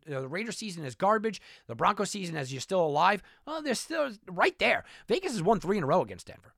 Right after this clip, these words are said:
right? And Darren Waller could return here, which is a huge addition.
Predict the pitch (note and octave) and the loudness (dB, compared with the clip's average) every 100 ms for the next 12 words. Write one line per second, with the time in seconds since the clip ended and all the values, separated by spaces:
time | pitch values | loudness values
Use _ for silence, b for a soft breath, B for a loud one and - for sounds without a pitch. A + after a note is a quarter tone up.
0 | _ B2 C#3+ D3+ C#3 G3 F4 F#4 G#3 A3+ | _ -2 -2 -2 2 6 6 6 6 8
1 | A3+ G3 - B3+ C#4+ A3+ E3+ - G#3+ A3 | 8 6 2 2 2 0 -6 -2 0 0
2 | E3 B2+ B B D#3+ G3 F3 D#3+ - G#3 | 0 -4 B B -2 0 -2 -4 -6 -2
3 | B3 C4+ G#3 D3+ F3+ A#2+ | 0 0 0 -2 -2 -4